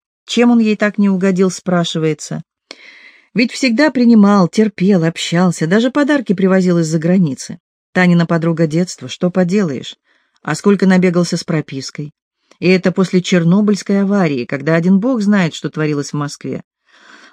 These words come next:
Ладно, зачем вспоминать? Удалось помочь, и хорошо. Ольга сама нахлебалась с Чернобылем на всю оставшуюся жизнь.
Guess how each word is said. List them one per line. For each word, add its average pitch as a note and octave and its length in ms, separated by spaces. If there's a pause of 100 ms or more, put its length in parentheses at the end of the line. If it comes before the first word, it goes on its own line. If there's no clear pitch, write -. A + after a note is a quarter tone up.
Ладно, A#3+ 500
зачем F3+ 360
вспоминать? C#3+ 640 (260)
Удалось G#3 380
помочь, G3+ 360
и E3+ 40
хорошо. C#3+ 560 (560)
Ольга F#3+ 300
сама G#3 300
нахлебалась D3 640 (160)
с - 80
Чернобылем E3+ 640
на C#3+ 100
всю - 180
оставшуюся D3 680
жизнь. C3+ 360